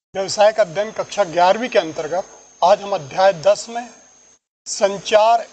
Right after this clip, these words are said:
एवं भंडारण, ये क्या है, इसके बारे में हम अध्ययन करेंगे। तो संचार जो है वो है communication अर्थात संपर्क का साधन। वहीं भंडारण जो है व्यवसाय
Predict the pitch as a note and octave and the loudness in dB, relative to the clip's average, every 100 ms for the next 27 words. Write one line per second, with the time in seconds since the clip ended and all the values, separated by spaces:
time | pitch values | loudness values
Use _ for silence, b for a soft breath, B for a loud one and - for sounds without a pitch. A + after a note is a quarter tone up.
0 | G3 F#3+ F#3+ A3+ A#3+ _ _ _ _ _ | -10 -8 -8 -10 -18 _ _ _ _ _
1 | _ - F3 G#3 F3+ - - _ _ _ | _ -10 -2 0 0 -4 -20 _ _ _
2 | _ _ _ _ - G3+ F#3+ F#3 G3 - | _ _ _ _ -18 -6 -2 0 -2 -4
3 | F#3 F3 F#3 F3+ D#3 C3+ F3 F#3+ D3 C#3 | -2 -2 -2 -6 -8 -8 -10 -6 -6 -8
4 | F3 A3 _ _ _ _ _ _ _ _ | -16 -16 _ _ _ _ _ _ _ _
5 | _ _ A#3+ G#3+ G#3+ C4+ A#3+ C4 A#3+ G#3 | _ _ 0 0 0 2 2 2 -2 0
6 | A3+ G#3+ G#3+ B3 _ _ _ _ _ A3 | 0 0 -2 -6 _ _ _ _ _ 0
7 | A3 G#3+ G3+ A3+ - C#3 - - A3 A3 | 0 -4 -10 -10 -12 -12 -12 0 0 0
8 | - F#3 F#3 G3+ G3+ F#3 - E3 - _ | -6 -8 -2 0 0 -4 -4 -4 -4 _
9 | _ _ _ - - - G#3+ - - - | _ _ _ -16 -8 0 0 0 -10 -20
10 | _ _ _ _ _ _ _ _ D#3+ G#3 | _ _ _ _ _ _ _ _ -2 -2
11 | C#4 F#3 A3 A3 A#3 C4 C4+ G#3 D#3+ A#2+ | 0 0 2 4 4 0 -4 -4 -4 -8
12 | - _ _ _ _ _ _ _ _ _ | -18 _ _ _ _ _ _ _ _ _
13 | _ _ _ _ _ _ - G#3+ G#3 - | _ _ _ _ _ _ -2 0 2 4
14 | A3+ B3+ | 4 4